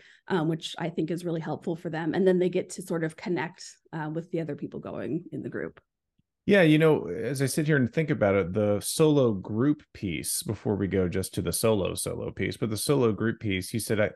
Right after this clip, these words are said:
Speaker 2: I don't know if you said that was a, a gateway way, or maybe I'm thinking the phrase gateway drug, but that's
Speaker 1: A
Speaker 2: probably
Speaker 1: baby step.
Speaker 2: Baby step. That's a
Speaker 1: Baby
Speaker 2: much
Speaker 1: step.
Speaker 2: nicer way of saying that.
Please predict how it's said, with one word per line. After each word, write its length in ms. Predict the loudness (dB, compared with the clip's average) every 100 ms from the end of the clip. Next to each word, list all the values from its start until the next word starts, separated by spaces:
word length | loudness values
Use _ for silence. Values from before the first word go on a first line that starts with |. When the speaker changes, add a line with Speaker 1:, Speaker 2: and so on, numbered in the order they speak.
| -4
Speaker 2:
I 60 |
don't 100 | 0
know 80 | 0
if 140 | 0 -2
you 60 |
said 200 | -4 -2
that 100 | 0
was 160 | -2 0
a, 180 | -2 -4 -6
a 80 |
gateway 420 | -6 -4 -2 -2 0
way, 300 | 0 0 0
or 380 | 0 0 -4 -8 _ _ -8
maybe 220 | -4 -4
I'm 100 | -4
thinking 260 | -6 -6
the 80 | -8
phrase 300 | -8 -6 -6
gateway 380 | -6 -8 -8 -10
drug, 280 | -10 -10 -8
but 80 | -8
that's 180 | -8
Speaker 1:
A 40 | -2
Speaker 2:
probably 240 | 2 2
Speaker 1:
baby 100 | 2
step. 360 | -2 -4 -4 -6 -4
Speaker 2:
Baby 460 | 6 8 10 10 8
step. 380 | 6 0 0 0
That's 220 | -4 0
a 40 |
Speaker 1:
Baby 260 | 2 4 2
Speaker 2:
much 20 |
Speaker 1:
step. 260 | 2 2 2
Speaker 2:
nicer 140 | -2
way 160 | 2 0
of 120 | 0
saying 360 | 0 0 2 0
that. 260 | -2 -4